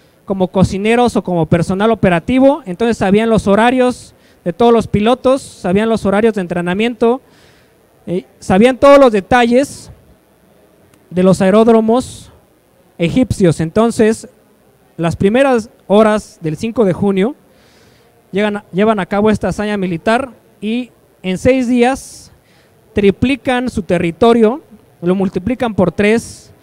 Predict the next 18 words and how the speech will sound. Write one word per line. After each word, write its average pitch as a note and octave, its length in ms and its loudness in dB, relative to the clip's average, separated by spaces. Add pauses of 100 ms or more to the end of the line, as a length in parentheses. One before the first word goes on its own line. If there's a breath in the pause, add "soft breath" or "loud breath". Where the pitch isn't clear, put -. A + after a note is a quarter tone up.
(380 soft breath)
atacan B3 460 -4
a F#3+ 60 -2
todos A#3 280 0
sus G3+ 160 -2
vecinos A3 880 -4 (400)
árabes, G#3+ 720 0 (2750)
logrando G#3 360 0
una A#3 200 0
de G#3 80 2
las F3 440 -6
victorias A3 1120 0
estratégicas G3 840 -2
militares F#3 560 -2
más F#3+ 180 0
rápidas G3 720 0
en D#3 140 -6
la D#3+ 60 -2
historia. D3+ 460 0